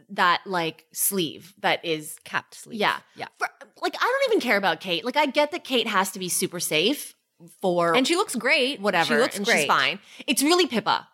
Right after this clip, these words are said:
Speaker 1: that annoys me.
Speaker 2: Okay.
Speaker 1: Like, there was one day where she stepped out in three-inch heels and the toe was square with a buckle.
Speaker 2: <laughs> Yeah. Well, that, but that's,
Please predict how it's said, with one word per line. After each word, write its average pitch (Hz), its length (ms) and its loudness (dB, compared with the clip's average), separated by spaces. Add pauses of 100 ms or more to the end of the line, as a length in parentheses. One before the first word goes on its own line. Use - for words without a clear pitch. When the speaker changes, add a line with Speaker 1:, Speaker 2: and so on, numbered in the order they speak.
(240)
Speaker 1:
that 214 140 2
annoys 170 360 0
me. - 300 -18
Speaker 2:
Okay. 208 160 -2
Speaker 1:
Like, 226 140 2
there 277 100 4
was 269 160 0
one 302 420 4
day 254 300 4
where 247 120 0
she 247 180 0
stepped 226 440 0
out 208 260 4
in 190 260 0 (500)
three-inch 226 540 2
heels 202 580 2 (100)
and 190 160 -2
the 185 60 -4
toe 180 380 -2
was 185 180 -4
square 180 480 -2
with 185 160 -10
a 170 60 -6
buckle. 285 580 0
Speaker 2:
<laughs> - 60 -20 (1900)
Yeah. 165 200 4 (260)
Well, 359 140 0
that, 330 260 0
but 269 140 -2
that's, 285 260 0